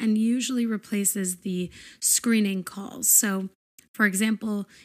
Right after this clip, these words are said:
if you're interested in a role and then you get a call from a recruiter saying, "Hey, just want to check in and see your interest of the role. Tell me a little bit about your experience."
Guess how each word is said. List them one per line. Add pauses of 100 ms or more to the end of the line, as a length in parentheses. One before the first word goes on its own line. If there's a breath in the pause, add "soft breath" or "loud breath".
(140 loud breath)
if
you're
interested
in
a
role
and
then
you
get
a
call
from
a
recruiter
saying,
"Hey,
just
want
to
check
in
and
see
your
interest
of
the
role. (260 loud breath)
Tell
me
a
little
bit
about
your
experience."